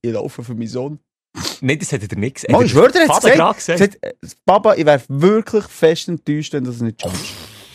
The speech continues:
Speaker 2: Oh, okay, ja gut, the pressure is on.
Speaker 1: Eben.
Speaker 2: Jetzt weiss ich auch, warum du gekämpft hast wie ein Löwe.
Speaker 1: Ja.
Speaker 2: Du
Speaker 1: Aber eben nochmal, einmal mal über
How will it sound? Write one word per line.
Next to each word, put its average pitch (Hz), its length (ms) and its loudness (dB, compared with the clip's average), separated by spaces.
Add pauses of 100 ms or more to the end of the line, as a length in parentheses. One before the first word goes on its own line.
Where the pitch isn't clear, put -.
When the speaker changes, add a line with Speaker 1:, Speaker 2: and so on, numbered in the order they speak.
(420)
Speaker 2:
Oh, 117 160 -10
okay, 135 340 -6
ja 117 280 -8
gut, 156 320 -6 (120)
the - 80 -12
pressure 143 560 -2
is 127 200 -4
on. - 320 -4
Speaker 1:
Eben. 123 160 -8 (800)
Speaker 2:
Jetzt 190 200 -4
weiss 139 180 -4
ich 165 60 0
auch, 185 60 0
warum 226 180 0
du 214 100 0
gekämpft 214 360 -2
hast 226 140 -2
wie 233 160 -2
ein 247 80 2
Löwe. 285 160 4
Speaker 1:
Ja. 107 240 2
Speaker 2:
Du 226 120 0 (540)
Speaker 1:
Aber 233 240 4
eben 285 160 4
nochmal, 262 440 2
einmal 240 400 2
mal 226 220 -2
über 262 180 -6